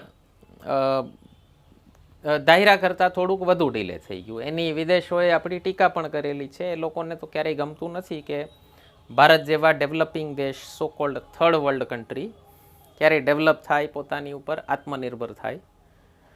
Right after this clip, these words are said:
તો anyhow, દેર આયે દુરુસ્ત આયે. બે હજાર સોળમાં પ્લેન ઇન્ડક્ટ થયું અને અત્યાર સુધીમાં બે સ્ક્વોડ્રન એના એડ થઈ ચૂક્યા છે. એ સોળ સોળ પ્લેનના બે સ્ક્વોડ્રન છે. અત્યાર સુધીમાં આઈ એ એફ એ,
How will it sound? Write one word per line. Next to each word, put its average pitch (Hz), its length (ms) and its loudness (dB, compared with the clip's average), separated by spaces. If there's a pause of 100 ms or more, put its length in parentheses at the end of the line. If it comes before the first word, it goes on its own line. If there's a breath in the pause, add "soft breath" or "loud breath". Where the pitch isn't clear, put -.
(440 soft breath)
તો 180 380 6
anyhow, 117 500 2
દેર 160 200 6
આયે 165 180 6
દુરુસ્ત 160 400 -6
આયે. 175 160 0
બે 170 160 0
હજાર 165 240 4
સોળમાં 175 640 2
પ્લેન 165 260 -2
ઇન્ડક્ટ 156 340 -4
થયું 165 380 -4
અને 156 360 -4 (460 soft breath)
અત્યાર 170 340 0
સુધીમાં 165 560 -4
બે 170 140 0
સ્ક્વોડ્રન 156 560 -2
એના 143 240 -8
એડ 143 240 -2
થઈ 156 240 -4
ચૂક્યા 131 420 -6
છે. - 160 -12
એ 175 280 -6
સોળ 202 280 -2
સોળ 139 240 0
પ્લેનના 113 400 -6
બે 117 140 -4
સ્ક્વોડ્રન 113 500 -10
છે. 160 140 -14
અત્યાર 180 440 0
સુધીમાં 175 580 -4
આઈ 160 220 0
એ 170 220 0
એફ 160 200 -8
એ, 170 160 -6